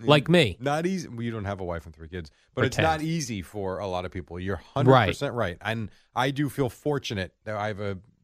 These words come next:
Speaker 1: where we live is set up well. We
Speaker 2: Yeah.
Speaker 1: can keep ourselves amused, but a lot of people can't. And, you know, that's a really good example of the stars living in resort palaces.
Speaker 2: Right.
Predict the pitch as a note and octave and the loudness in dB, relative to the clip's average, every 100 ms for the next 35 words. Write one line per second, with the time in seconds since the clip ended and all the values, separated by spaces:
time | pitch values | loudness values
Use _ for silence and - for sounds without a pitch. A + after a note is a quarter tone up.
0 | _ A#2+ A#2 B2 C3+ C#3 D3 C#3 A#2 F#2+ | _ -6 -4 0 0 0 -2 -4 -8 -10
1 | - F#2 F2 - - C3+ C3 B2 A2+ C3+ | -16 -20 _ -8 -2 0 0 -4 -4 -2
2 | D3+ E3+ C3 C3 A#2 F#2+ A#2 B2+ C3 A2 | -2 -4 2 6 6 6 0 -2 -4 -6
3 | B2 B2 G#2 G#2+ A#2 D3+ D3 B2+ - G2+ | -6 -6 -6 -6 -4 -6 -6 -10 -8 -6
4 | G#2+ A2+ B2 - A#2 - C#3+ D#2+ _ _ | -6 -6 -14 -12 -10 -6 -6 -8 _ _
5 | _ _ - G2+ G2+ G2+ G2+ A2 A2+ G#2+ | _ _ -6 -4 -4 -6 -8 -6 -2 -2
6 | B2 - B2+ A#2+ B2 A#2+ A#2 F#2+ C3 C3 | -2 -4 -4 -4 -4 -4 -6 -4 -4 -4
7 | F#2+ F2 D#2 G2 F#2 F2+ - B2 A2+ A2 | -6 -8 -8 -8 -8 -8 -4 -2 -2 -2
8 | A2 G#2+ G#2+ G2+ G2 G2+ G2+ A2 F#2+ A2 | -4 -4 -4 -8 -10 -12 -10 -8 -4 -4
9 | A#2 - B2 C3 A2 A3 A3+ G#2+ | -6 -4 -4 -2 4 4 4 0